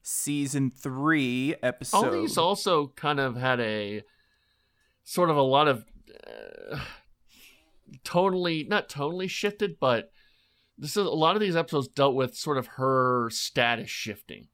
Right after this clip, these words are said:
Speaker 1: Yes. Uh, and that's how sort of the series or the seasons shift is
Speaker 2: Mm-hmm.
Speaker 1: her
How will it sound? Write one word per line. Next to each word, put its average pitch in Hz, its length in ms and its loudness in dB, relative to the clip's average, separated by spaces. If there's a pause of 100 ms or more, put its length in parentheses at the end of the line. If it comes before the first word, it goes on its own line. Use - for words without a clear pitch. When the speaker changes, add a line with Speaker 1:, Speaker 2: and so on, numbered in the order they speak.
Speaker 1:
Yes. - 480 -2 (380)
Uh, 135 300 2
and 147 160 0
that's 160 220 0
how 175 240 4
sort 170 260 -2
of 139 80 0
the 120 400 -2
series 156 960 -2
or 127 160 -2
the 120 100 -4
seasons 143 640 -4
shift 160 400 -4 (400)
is 117 420 -2
Speaker 2:
Mm-hmm. - 60 -20 (260)
Speaker 1:
her 123 240 0